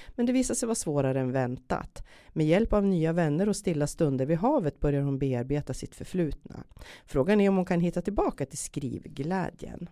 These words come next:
Det här är en feelgood-bok. Så till den sista boken denna vecka.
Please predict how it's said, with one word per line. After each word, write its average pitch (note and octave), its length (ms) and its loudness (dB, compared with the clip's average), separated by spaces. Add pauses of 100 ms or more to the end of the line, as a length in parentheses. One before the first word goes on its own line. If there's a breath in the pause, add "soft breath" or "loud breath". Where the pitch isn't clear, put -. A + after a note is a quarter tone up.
Det - 120 -12
här D3+ 100 -4
är D#3 120 -2
en B2 100 -6
feelgood-bok. - 1120 -8 (1400 loud breath)
Så F#3+ 120 0
till - 100 -2
den A3 100 4
sista A3 280 0
boken A3+ 340 0
denna G#3+ 140 2
vecka. G#3 380 0